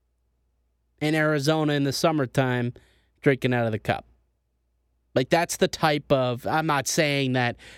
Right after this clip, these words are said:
they're going to win the cup, obviously. Uh, we hope that happens, but this isn't my projection. I'm just saying, you know, Matthews is bought in. He's bought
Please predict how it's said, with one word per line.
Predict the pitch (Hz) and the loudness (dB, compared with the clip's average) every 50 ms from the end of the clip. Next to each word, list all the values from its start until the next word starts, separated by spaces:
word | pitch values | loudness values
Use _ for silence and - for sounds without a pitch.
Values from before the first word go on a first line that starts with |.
| - _ _ | -20 _ _
they're | - 127 | -2 -2
going | 110 - 127 117 110 101 | 0 2 2 0 0 0
to | - 110 | -2 -2
win | 107 104 95 | -2 0 -2
the | 98 | -4
cup, | 95 - 131 123 131 - - | -2 0 0 0 0 0 -2
obviously. | 107 107 107 110 117 117 117 110 - - 143 190 220 | -2 -2 0 0 -2 -2 -2 -2 -2 -2 0 0 0
Uh, | 185 110 120 117 107 90 | 0 0 -2 -2 -2 -4
we | 82 85 80 95 156 156 139 127 113 | -6 -8 -8 -6 -2 2 2 2 4
hope | 113 143 185 214 - - _ _ _ _ | 4 2 2 0 -2 -4 _ _ _ _
that | - 143 135 135 | 2 2 2 2
happens, | 123 127 123 123 - 160 185 208 180 | 0 0 0 0 0 -2 -2 -2 -4
but | - - 143 123 113 - - - - - - - | 2 2 2 2 2 -4 -12 -20 -20 -20 -14 -2
this | - 165 135 | 0 2 2
isn't | 151 135 143 135 | 2 2 2 0
my | 123 117 | 0 -2
projection. | 107 - 113 110 - 196 208 196 - - - 185 170 165 156 - - - - - - _ _ _ _ _ _ _ | 0 -2 -2 4 4 4 4 4 0 0 0 0 0 0 -2 -4 -10 -18 -20 -20 -20 _ _ _ _ _ _ _
I'm | - 196 180 | -2 0 0
just | 151 127 - | 0 0 2
saying, | - 131 117 107 92 - - _ _ _ _ _ _ _ | 2 2 2 2 -2 -8 -16 _ _ _ _ _ _ _
you | - 143 | -2 0
know, | 135 123 120 | 0 0 0
Matthews | 131 147 160 170 165 165 175 165 143 | 0 0 0 0 0 0 0 0 0
is | 139 123 | 0 -2
bought | 113 113 113 113 110 107 104 | 0 -2 0 0 0 -2 -2
in. | 101 104 101 - - - _ _ _ _ _ _ _ _ _ _ _ _ _ | -4 -8 -10 -10 -16 -20 _ _ _ _ _ _ _ _ _ _ _ _ _
He's | - 131 165 180 160 | -2 0 0 2 0
bought | 131 127 - 151 139 139 135 139 143 - | -2 0 0 2 2 2 0 -2 -4 -6